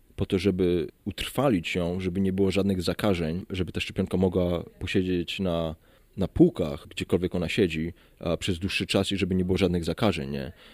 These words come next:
Ale ten thimerosal to jest nic innego jak rtęć i ta rtęć w związku z tą innym compound, y, gdzie jest razem z szczepionką, razem wstrzykiwana, y, do, do żył, do dziecka, do kogokolwiek, to, a,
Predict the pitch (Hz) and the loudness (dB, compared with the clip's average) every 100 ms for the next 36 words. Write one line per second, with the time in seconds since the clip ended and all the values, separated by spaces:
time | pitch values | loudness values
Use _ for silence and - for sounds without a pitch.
0 | - - 87 85 - 90 - 90 110 165 | -16 0 2 2 0 0 0 4 6 6
1 | 113 - 69 78 - - - - 104 113 | 6 4 2 0 -6 -20 -16 -4 -2 0
2 | 110 110 101 95 101 98 95 - - 147 | 0 2 2 4 4 4 0 -6 -2 0
3 | 76 - - 85 117 123 - 151 104 73 | 0 -2 -4 -2 0 -2 -2 -2 -2 -2
4 | - - 92 110 117 - 98 - 101 - | -8 -6 2 4 4 0 -4 2 2 4
5 | 104 110 98 - 95 110 92 85 - 92 | 4 4 2 -2 -2 0 -2 -4 -6 -4
6 | 87 95 98 101 95 - - 95 104 95 | -4 -6 0 2 2 -2 -2 0 0 2
7 | - - 143 95 90 90 90 - - - | 2 4 4 4 0 0 -2 -6 -10 -10
8 | - 98 95 87 73 82 71 82 87 82 | -4 0 0 0 0 -2 -2 -2 -2 -2
9 | 85 82 95 107 87 98 - 78 82 80 | -2 0 2 2 2 -2 -4 -2 -2 -2
10 | 78 85 78 139 80 78 - 78 - - | -4 -4 -4 -2 -2 -4 -2 -4 -4 -16
11 | - - - 95 90 | -20 -20 -4 0 0